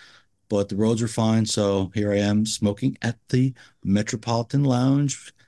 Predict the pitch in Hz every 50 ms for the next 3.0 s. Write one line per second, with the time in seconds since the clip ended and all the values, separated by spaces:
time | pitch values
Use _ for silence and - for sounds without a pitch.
0 | _ _ _ - - 104 104 107 110 113 110 110 107 107 107 - - - - 117
1 | 110 110 110 107 104 104 104 104 - - - - 160 147 135 156 151 139 143 135
2 | - - 175 156 - - - - 160 131 - - 131 131 127 120 117 113 110 107